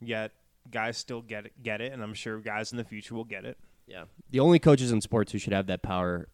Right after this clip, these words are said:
Speaker 2: Greg Popovich and Bill Belichick. That's the list.
Speaker 1: Yeah, and I'm not even sure Greg Popovich should have it, to be quite honest.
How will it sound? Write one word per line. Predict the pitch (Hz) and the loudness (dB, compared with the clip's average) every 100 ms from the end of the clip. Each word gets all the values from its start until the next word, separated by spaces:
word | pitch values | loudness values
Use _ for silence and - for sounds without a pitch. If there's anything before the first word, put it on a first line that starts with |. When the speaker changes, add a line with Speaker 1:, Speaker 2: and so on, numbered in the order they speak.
| _ | _
Speaker 2:
Greg | - 113 - | -4 -2 -2
Popovich | 101 95 98 95 - - | -4 -4 -6 -6 -8 -8
and | 104 95 90 | -6 -4 -4
Bill | 101 95 | -4 -4
Belichick. | 90 90 - 101 | -4 -8 -8 -10
That's | - - | -8 -6
the | 87 | -2
list. | 82 60 - - - _ _ _ _ _ _ - - - _ _ _ | 0 0 -4 -18 -20 _ _ _ _ _ _ -20 -20 -20 _ _ _
Speaker 1:
Yeah, | 113 110 104 101 - | -4 -2 -2 -6 -6
and | 131 | 2
I'm | 139 143 | 4 4
not | 123 120 | 4 2
even | 110 104 | -2 -6
sure | - 104 | -8 -10
Greg | 101 104 - | -8 -8 -6
Popovich | 104 101 107 101 | -8 -8 -10 -10
should | 95 | -10
have | 101 101 101 | -10 -8 -10
it, | 101 - | -12 -14
to | - | -14
be | 104 | -12
quite | - 101 104 | -8 -8 -6
honest. | 101 104 104 - | -10 -10 -12 -16